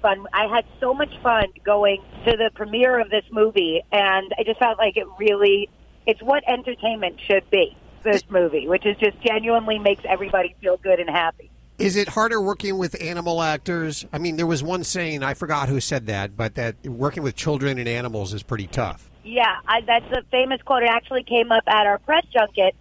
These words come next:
Speaker 1: during which, um, some of the children, it was more of a, and some of the children had a great question for Will Arnett. They said, "Is anyone famous in the movie?" Um, and it was very, it was very thrilling to watch him experience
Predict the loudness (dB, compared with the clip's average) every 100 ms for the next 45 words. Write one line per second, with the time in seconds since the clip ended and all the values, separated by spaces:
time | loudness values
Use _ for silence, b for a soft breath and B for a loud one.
0 | 0 2 4 4 2 -6 0 4 4 2
1 | -6 -2 2 2 2 -4 -4 -2 0 -2
2 | -2 2 4 4 2 2 0 -2 0 2
3 | 4 4 2 0 -14 -20 -20 _ 0 2
4 | 2 0 -2 0 -2 0 0 0 0 0
5 | -2 -2 2 2 2 0 2 0 0 0
6 | -2 -10 0 2 4 4 2 0 0 0
7 | 0 2 2 2 0 -10 -20 -4 0 2
8 | 2 2 0 2 0 2 0 0 0 0
9 | 0 2 2 2 2 -2 -12 -20 b -2
10 | 0 2 0 2 0 0 -4 -8 0 0
11 | 0 -4 -8 -6 -6 -2 2 2 0 -6
12 | -2 0 2 0 -4 -4 0 0 -4 -10
13 | -6 0 2 2 -2